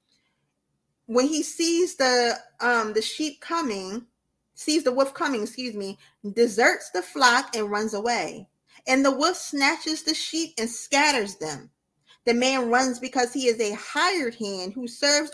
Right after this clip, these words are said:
only for wages." Whew. "And is not concerned about, concerned about the safety of the sheep." And Jesus says,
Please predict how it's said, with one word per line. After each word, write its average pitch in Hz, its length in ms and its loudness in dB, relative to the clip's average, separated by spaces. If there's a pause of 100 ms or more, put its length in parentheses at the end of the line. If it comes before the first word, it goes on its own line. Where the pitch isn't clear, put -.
only 320 360 0
for 285 260 2
wages." 277 600 0 (1040)
Whew. 523 320 4 (420)
"And 320 120 8
is 330 140 2
not 330 200 2
concerned 370 580 -2
about, 226 440 0
concerned 330 440 -2
about 233 240 2
the 190 60 -8
safety 208 580 -6
of 190 140 -6
the 175 80 -6
sheep." - 360 -16 (1300)
And 190 140 -10
Jesus 196 380 -10
says, 196 340 2